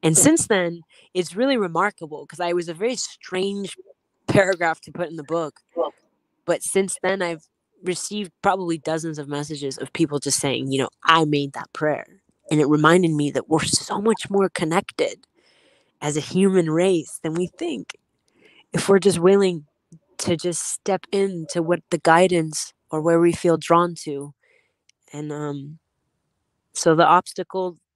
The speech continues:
then became less and less, because my eyes were on who I was writing for, for the sake of Allah, with my eyes on this audience.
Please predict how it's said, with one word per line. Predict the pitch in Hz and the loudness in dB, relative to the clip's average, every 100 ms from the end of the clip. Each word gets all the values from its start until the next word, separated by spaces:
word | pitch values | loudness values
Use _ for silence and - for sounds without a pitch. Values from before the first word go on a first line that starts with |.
| _ | _
then | - 170 185 | -10 -8 -8
became | 180 - 180 175 | -10 -6 -6 -4
less | 165 160 - | -2 -2 -4
and | 165 | -8
less, | 180 190 156 | -6 -8 -10
because | - 160 156 | -14 -8 -6
my | 151 151 151 | -2 2 4
eyes | 160 160 | 4 2
were | 151 | 2
on | 160 156 143 | 2 0 -2
who | 175 | 0
I | 165 | 0
was | 147 147 | -2 -10
writing | 147 165 180 156 143 | -8 -8 -8 -14 -20
for, | - - 170 143 - _ _ _ _ _ _ _ _ _ _ | -18 -12 -10 -10 -12 _ _ _ _ _ _ _ _ _ _
for | 160 | -6
the | 156 | -2
sake | 156 233 226 | 2 2 2
of | 180 | -2
Allah, | 165 160 156 151 - _ _ - | -2 -2 -2 -4 -10 _ _ -10
with | 151 147 | -6 2
my | 156 | 4
eyes | 151 156 151 | 6 2 -2
on | 147 | -10
this | 147 143 | -12 -14
audience. | - 143 143 - 151 - | -14 -14 -16 -20 -20 -20